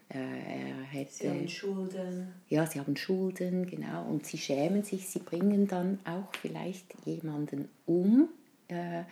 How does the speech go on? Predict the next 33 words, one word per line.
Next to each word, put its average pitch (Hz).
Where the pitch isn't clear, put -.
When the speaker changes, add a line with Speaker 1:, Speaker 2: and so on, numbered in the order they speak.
Speaker 1:
dem 185
sie 185
das 165
beichten 196
müssen. 220
Also -
das 165
ist -
dann 165
vielleicht -
sogar -
einfacher 190
als 165
zu -
beichten, 190
weil 156
da -
ist -
auch 180
wieder 190
der -
Gesichtsverlust. 180
Speaker 2:
Also 185
wie, 175
sie 196
bringen 180
jemand 165
um, 247
nachdem 214
dass 233
sie 196
gebeichtet 233
haben? 160